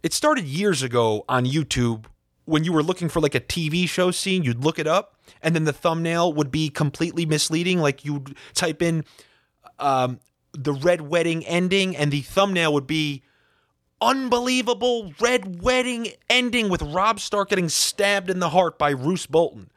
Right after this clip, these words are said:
So you're excited to watch that scene 'cause that's what you searched for. You click on it, and what is it? A Scottish guy in his basement breaking down the episode. And that's somehow okay.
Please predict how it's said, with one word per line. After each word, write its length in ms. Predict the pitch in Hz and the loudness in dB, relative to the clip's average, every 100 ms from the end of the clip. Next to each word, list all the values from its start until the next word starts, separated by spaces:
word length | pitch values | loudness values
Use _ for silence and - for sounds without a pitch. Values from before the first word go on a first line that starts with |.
| _ _ | _ _
So 160 | - 143 | -2 0
you're 160 | 139 | 2
excited 340 | 135 - 143 143 | 0 0 0 0
to 60 | 151 | 2
watch 280 | 151 147 | 2 2
that 160 | 160 156 | -2 0
scene 240 | 214 202 | 0 0
'cause 100 | 165 | 0
that's 220 | 147 151 151 | 2 0 0
what 100 | 156 | -6
you 80 | |
searched 340 | 143 175 175 - | 0 0 0 2
for. 260 | 196 196 - - | 4 4 0 -10
You 140 | 170 | -6
click 260 | - 185 196 | -2 -2 0
on 180 | 190 | -2
it, 80 | 196 160 | -2 -6
and 140 | 156 | 0
what 140 | 160 | 2
is 140 | 185 180 | 2 0
it? 160 | 220 _ - - | -4 _ -18 -6
A 60 | - | -4
Scottish 560 | - - 196 202 196 | -2 0 0 0 0
guy 220 | 180 165 | 0 0
in 100 | 170 | 0
his 140 | 165 131 | -2 -2
basement 500 | 165 165 - 139 139 _ _ | 0 0 0 -4 -4 _ _
breaking 320 | 156 151 156 | 2 2 0
down 240 | 143 139 135 | 0 2 2
the 140 | 131 | 0
episode. 500 | 120 107 - - - _ _ _ _ _ _ _ _ _ _ _ _ - | 0 0 -8 -8 -16 _ _ _ _ _ _ _ _ _ _ _ _ -6
And 160 | 135 139 | -2 2
that's 300 | 165 175 - | 2 2 0
somehow 420 | 180 156 156 143 | -2 0 0 0
okay. 420 | 139 - 104 - | 0 -2 -8 -8